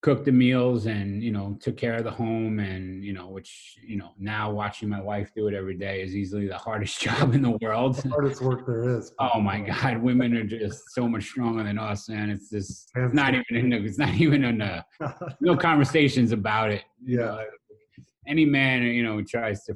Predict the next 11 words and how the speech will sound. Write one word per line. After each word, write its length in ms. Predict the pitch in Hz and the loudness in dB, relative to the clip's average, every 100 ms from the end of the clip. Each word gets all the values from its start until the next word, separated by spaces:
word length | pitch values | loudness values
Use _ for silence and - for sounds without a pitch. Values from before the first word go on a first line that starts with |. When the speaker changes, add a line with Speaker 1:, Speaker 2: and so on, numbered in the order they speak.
| - | -6
Speaker 1:
fight 240 | 110 104 | -4 -4
that 160 | 107 104 | -4 -4
argument 460 | 101 101 98 95 | -4 -4 -8 -10
is, 380 | 92 87 - - _ _ _ _ _ _ _ | -14 -20 -20 -20 _ _ _ _ _ _ _
will 220 | 101 98 | -10 -4
lose 340 | 110 127 120 104 | 4 6 6 4
with 120 | 107 | 0
me 160 | 104 135 | 2 4
every 340 | 143 139 120 | 4 2 2
time. 100 | 139 | 2
Speaker 2:
Uninformed, 280 | 127 113 | 2 0